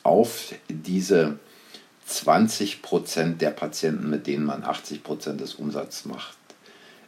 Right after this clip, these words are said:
entsprechend einzustellen. Ja, und <clears throat> da steht jetzt natürlich für viele im Raum wahrscheinlich die Frage, „Ja, wie kann ich das denn elizitieren? Wie kann ich denn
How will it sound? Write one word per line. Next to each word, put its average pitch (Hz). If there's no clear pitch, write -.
entsprechend 78
einzustellen. -
Ja, 101
und 107
<clears throat> 113
da 92
steht 113
jetzt 113
natürlich 104
für -
viele 107
im 87
Raum 82
wahrscheinlich 87
die 85
Frage, 85
„Ja, 82
wie 76
kann 98
ich 107
das -
denn 80
elizitieren? 95
Wie 92
kann 90
ich 90
denn 78